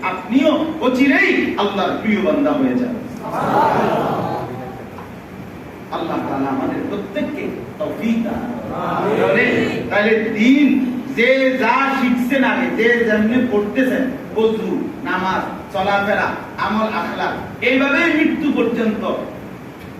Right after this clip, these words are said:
চলবে না কিছুটা নতুন করে সাজাবার, শিখবার, জানবার চেষ্টা করবেন? বলেন,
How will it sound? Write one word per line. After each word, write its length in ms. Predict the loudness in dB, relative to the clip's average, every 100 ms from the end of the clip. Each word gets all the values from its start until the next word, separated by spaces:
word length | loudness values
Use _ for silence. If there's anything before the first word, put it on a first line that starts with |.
| -16 0
চলবে 340 | 4 4 6 4 2 0
না 80 | -2 -2 4
কিছুটা 340 | 4 4 4 4
নতুন 240 | 4 6 6 6
করে 140 | 4 2 0
সাজাবার, 460 | -2 0 2 2 0 -2 -4 2
শিখবার, 480 | 4 4 2 0 0 -4 -2
জানবার 360 | 0 2 2 2 0
চেষ্টা 280 | -2 -2 -2 -2
করবেন? 260 | -4 -2 -2
বলেন, 220 | 0 -2